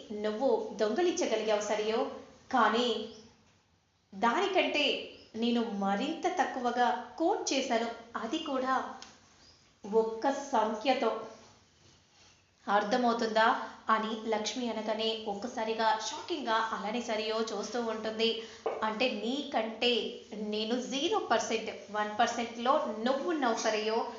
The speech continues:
నువ్వే ఇదంతా చేసావని నాకు నైంటీ నైన్ పర్సెంట్ కన్ఫర్మ్ ఉండే, కానీ ఇప్పుడు ఇదిగో ఈ సంస్థ వాళ్ళు టెండర్ వెల్లడించాక పూర్తిగా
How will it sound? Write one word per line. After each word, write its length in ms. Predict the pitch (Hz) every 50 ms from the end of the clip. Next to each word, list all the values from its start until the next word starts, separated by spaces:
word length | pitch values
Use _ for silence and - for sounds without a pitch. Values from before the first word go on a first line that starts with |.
| - - - - - - _ -
నువ్వే 400 | 240 220 214 214 220 - - 359
ఇదంతా 360 | 339 330 349 359 - - 349 330
చేసావని 540 | - 320 294 - 330 302 294 - 294 302 285 226 - - - - - - 208
నాకు 300 | 220 233 226 - 285 269 226 - - - - 196
నైంటీ 400 | 196 196 196 208 269 320 - 370 370
నైన్ 200 | 359 359 330 -
పర్సెంట్ 440 | - 285 - - 311 302 262 208 - - - - - -
కన్ఫర్మ్ 460 | 233 208 202 214 - 370 370 359 339
ఉండే, 220 | 285 247 226 233 226 - - - - - -
కానీ 300 | 359 349 370 381 392 381 339
ఇప్పుడు 320 | 320 370 330 339 339 359 339 302 - - - - - - - - - - _ -
ఇదిగో 300 | - 233 226 202 - 240 - - - - - -
ఈ 100 | 294 302 294
సంస్థ 380 | - - 214 233 277 - - 381 370
వాళ్ళు 300 | 339 320 294 302 302 302 285 233 - - - - - -
టెండర్ 380 | - 233 214 226 226 285 269 254
వెల్లడించాక 680 | 226 214 233 254 269 262 247 233 - 233 220 - 311 370 392 381 - - - - - - - _ _ -
పూర్తిగా 460 | 381 392 392 381 381 - 254 233 285